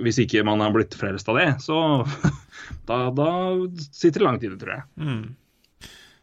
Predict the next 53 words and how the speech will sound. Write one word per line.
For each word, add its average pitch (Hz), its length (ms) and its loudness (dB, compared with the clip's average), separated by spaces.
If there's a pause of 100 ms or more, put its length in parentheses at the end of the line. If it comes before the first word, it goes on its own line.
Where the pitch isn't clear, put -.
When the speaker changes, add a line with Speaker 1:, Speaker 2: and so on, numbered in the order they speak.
(640)
Speaker 2:
Nei, 175 160 4
og 170 80 0
de 165 100 2
skal 147 200 -2
jo 135 120 0
også 135 140 -6
takke - 340 -2
James 113 220 -2
Neal 117 320 -4
for, 135 280 -2
eh, 131 300 -2
for 131 140 -8
det 131 80 -2
her 135 140 0
også. 156 200 -4
De, 143 80 -6
han 135 160 -4
har 127 160 -6
vel 123 200 -6
skåret 113 320 -6
tre 117 140 -4
mål, 147 300 -6
tre 139 140 -4
av 131 220 -2
fire 131 420 -6
mål, 160 240 -4
så - 160 -12
Speaker 1:
Han 139 340 -4
har 120 140 -4
det. 110 160 -6 (500)
Hans 131 240 2
andre 113 300 2
målet 107 240 2
mot, 113 180 -2
det 131 120 0
andre 113 160 2
målet 107 140 0
hans 107 160 -2
mot 127 100 0
Dallas, 127 260 4
vinnermålet 110 320 0
mot 104 80 -4
Dallas. 107 440 0 (100)
Speaker 2:
Ja. 135 100 -2 (380)
Speaker 1:
Når 120 120 2
han 113 140 4
omtrent, 107 380 -2 (120)
ja, - 220 -4
Speaker 2:
Ja. 120 100 2
Speaker 1:
måker 104 340 4
vel 110 100 2
inn 110 160 4
på, 107 100 -2